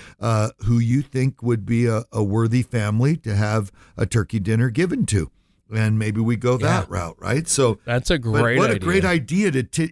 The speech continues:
Speaker 1: instead of you making the dinner for yourself, big whoop,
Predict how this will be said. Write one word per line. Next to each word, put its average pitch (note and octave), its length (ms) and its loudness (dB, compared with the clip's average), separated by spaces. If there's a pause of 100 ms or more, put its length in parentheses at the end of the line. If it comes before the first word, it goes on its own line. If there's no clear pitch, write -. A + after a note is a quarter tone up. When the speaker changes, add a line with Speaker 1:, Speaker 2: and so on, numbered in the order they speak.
Speaker 1:
instead G3 380 0
of G3+ 140 0
you G3 160 2
making F#3 420 0
the D3+ 80 2
dinner E3+ 300 0
for - 160 -4
yourself, C#3 720 0
big D#3+ 220 0
whoop, G#2+ 500 -2